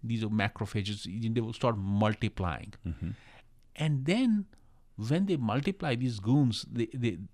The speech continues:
Speaker 1: they come and start multiplying. They will go to the prison or jail and release all the gang members which are sitting in the jail.
Speaker 2: Oh,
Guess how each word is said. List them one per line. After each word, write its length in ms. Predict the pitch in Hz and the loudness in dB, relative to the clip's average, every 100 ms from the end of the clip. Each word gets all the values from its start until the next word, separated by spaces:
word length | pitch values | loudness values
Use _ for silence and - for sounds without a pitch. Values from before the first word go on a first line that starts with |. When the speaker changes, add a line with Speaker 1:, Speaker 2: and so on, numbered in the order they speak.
| - | -12
Speaker 1:
they 260 | 120 120 117 | -2 0 -2
come 420 | - - 135 135 | -4 -4 -2 -2
and 140 | 117 110 | -4 -2
start 240 | 120 117 | 0 2
multiplying. 560 | 101 120 135 - 107 92 - - | 2 2 0 -2 -2 -2 -8 -4
They 140 | 127 | -2
will 160 | 143 123 | 0 -2
go 440 | 107 147 143 123 - - | 0 2 2 0 -6 -8
to 60 | 143 | 0
the 100 | 131 | 0
prison 400 | - 156 165 156 | 6 8 8 4
or 120 | 113 | 2
jail 480 | 98 143 156 107 131 - - - | 2 2 2 0 -4 -10 -20 0
and 220 | 139 139 | 4 6
release 760 | 113 113 110 156 180 143 143 139 - - - - - - - - | 4 2 2 2 2 0 0 -4 -10 -20 -20 -20 -20 -20 -20 -10
all 480 | 135 151 180 202 175 | -4 0 0 0 0
the 100 | 139 | -2
gang 560 | 107 104 123 123 147 123 | -4 -4 -2 2 2 4
members 640 | 110 113 143 120 110 110 127 | 2 2 4 4 2 0 -4
which 160 | 120 | -4
are 80 | 131 | -2
sitting 560 | - - 165 156 113 113 - - - - - - - | -2 0 2 2 0 -4 -10 -20 -20 -20 -20 -10 2
in 160 | 151 | 4
the 100 | 139 | 6
jail. 400 | 120 101 90 - - | 4 4 2 0 0
Speaker 2:
Oh, 380 | 80 82 80 | 2 2 0